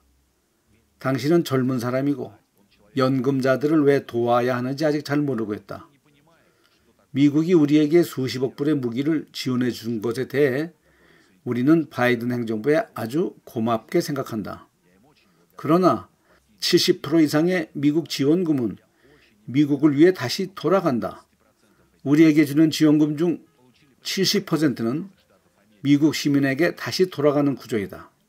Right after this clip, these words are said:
이 돈이 미국 연금자에게도 돌아간다. 산티 주지사가 연금 수급자가 되면 이해할 거다. 나는 우리나라 연금 지불자의 지원에 대해서 미국에 감사를 드린다"라고 말하면서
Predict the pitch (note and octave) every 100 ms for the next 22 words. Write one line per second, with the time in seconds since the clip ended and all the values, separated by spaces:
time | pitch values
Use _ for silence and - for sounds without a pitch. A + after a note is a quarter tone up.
0 | _ _ _ _ _ _ _ - F3 F#3
1 | C#3+ D3+ C3 C3+ E3+ _ _ B2 C3+ C#3+
2 | D3 - B2+ B2 A#2 A#2 A2+ A2+ A2 D3
3 | F3 C#3 G#2 F#2+ E2+ E2 _ _ _ _
4 | _ _ _ _ _ _ _ _ _ -
5 | - C#3+ C#3+ D#3 C#3 C3+ C3 B2+ C3 D3
6 | C3+ C3 B2 B2+ - C#3 - B2 A#2 B2
7 | D3 E3 C#3+ A#2 - G#2+ - - - _
8 | _ _ _ _ _ _ _ _ _ _
9 | _ _ _ - B2+ D#3 D#3+ C3+ C3+ C#3+
10 | D3+ C3 C3 C#3+ B2+ B2+ A#2 A#2+ C3 A#2+
11 | C3+ E3+ _ - - C#3 C3+ C3+ A#2+ B2+
12 | A2+ E3+ A#2+ - _ _ _ _ _ B2+
13 | A2+ A#2 C3+ - A2+ G#2+ A#2 E3 C#3 B2
14 | G#2 G2 G2 B2+ D3 A#2 A2 G2 F2 G2
15 | C#3+